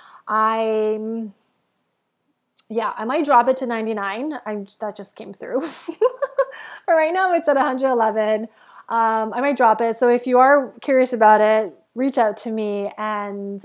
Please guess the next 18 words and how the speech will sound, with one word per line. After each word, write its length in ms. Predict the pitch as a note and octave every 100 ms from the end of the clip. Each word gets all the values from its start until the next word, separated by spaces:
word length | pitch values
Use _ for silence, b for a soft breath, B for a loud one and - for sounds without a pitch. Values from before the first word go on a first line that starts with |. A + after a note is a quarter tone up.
| G#3
uh, 280 | G3 G3 G3+ -
I 80 |
love, 320 | A3 G#3 F#3+ G#3
I 100 | G#3+
love 220 | G#3 G3+
everybody 380 | - G3+ G3 G3
in 80 | F#3+
the 80 | G3
group. 320 | G#3 G3+ G#3+ B B B B B
And, 500 | G#3 G#3 G3 G3 G3
uh, 220 | G#3 G3+ -
it's 520 | G#3 - - - - _ _ -
a 80 | G#3
lot 300 | G#3 G#3+ -
of 100 | F#3
fun. 360 | - - G3 - - B3
Okay, 260 | C4+ G#3+ - _
so 460 | - C4 B3 A#3+